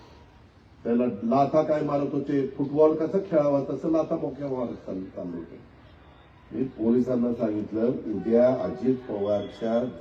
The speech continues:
जवळचा कार्यकर्ता हनुमंतराव कुणी असलं आणि त्याच्या मुलाने जरी असलं केलं तर त्याचा बंदोबस्त करायचा."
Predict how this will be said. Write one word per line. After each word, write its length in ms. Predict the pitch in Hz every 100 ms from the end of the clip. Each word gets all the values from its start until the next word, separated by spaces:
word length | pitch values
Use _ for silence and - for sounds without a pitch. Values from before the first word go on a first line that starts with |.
| -
जवळचा 720 | 98 107 117 110 - 113 123 - 101
कार्यकर्ता 880 | 98 104 107 110 101 - 117 117 - - - - - -
हनुमंतराव 600 | 95 117 117 117 113 92
कुणी 520 | - - - 117 156
असलं 440 | 170 - 135 117 - - - - - - -
आणि 140 | 104
त्याच्या 300 | 104 117 131
मुलाने 500 | 123 98 110 135 135
जरी 260 | 127 131 135
असलं 320 | 120 - 120
केलं 360 | 117 117 117 127
तर 140 | 143
त्याचा 260 | - 101 107
बंदोबस्त 520 | 95 85 80 82 80 -
करायचा." 320 | 78 80 -